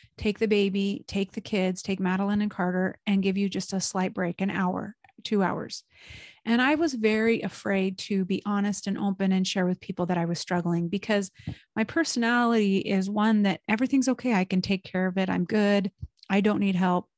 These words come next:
But she could tell that I was really suffering. And so finally, um, when Carter was probably about four or five months old,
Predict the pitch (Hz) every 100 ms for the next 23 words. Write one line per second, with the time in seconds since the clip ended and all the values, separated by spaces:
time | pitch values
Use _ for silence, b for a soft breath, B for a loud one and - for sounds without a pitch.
0 | _ _ _ _ _ _ _ _ _ B
1 | B B B - 220 196 - - 294 247
2 | 208 220 196 190 190 180 185 185 185 180
3 | - 170 - - 160 175 - _ _ B
4 | B B B - 233 233 262 247 - 269
5 | 294 302 302 302 294 - 226 214 208 202
6 | - _ 214 220 - 226 226 233 202 190
7 | 185 - - 202 202 208 190 185 185 -
8 | - - 196 - 190 185 180 185 180 170
9 | 175 185